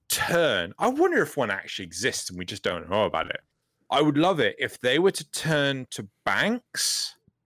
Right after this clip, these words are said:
and just say, Right, if one organization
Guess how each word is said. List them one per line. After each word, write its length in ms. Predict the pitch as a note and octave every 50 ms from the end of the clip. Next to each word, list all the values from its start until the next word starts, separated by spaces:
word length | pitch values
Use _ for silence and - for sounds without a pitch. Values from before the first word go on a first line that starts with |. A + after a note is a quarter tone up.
| _ _ _ _ _ _ _ _ _ -
and 240 | B2+ C3 C3 A#2+
just 440 | - - D3 D3+ D3+ D3 - - -
say, 560 | - - - - F3+ C#3 F#2 F2 F2+ A2 D3 - - _ _ _ _ _ _ _ _ _ _
Right, 220 | A#2+ A#2+ A2 F2+ - _ _ _ _ _ _ _ _ _ _ _ _ _ _ _ _ _ _ _ _ _ _ _
if 360 | D#3+ F3+ G#3 A3 - - - - _ _
one 680 | - B2+ A#2 A2 A2 A2 C3 D#3+ G3+ B3 C4 D4 D4
organization 1120 | - - B3 B3 A3 A#3+ A3+ A3 G#3+ G3 F#3 G3+ G3 F#3+ F3 - - A2+ F2+ F2+ B2 E3+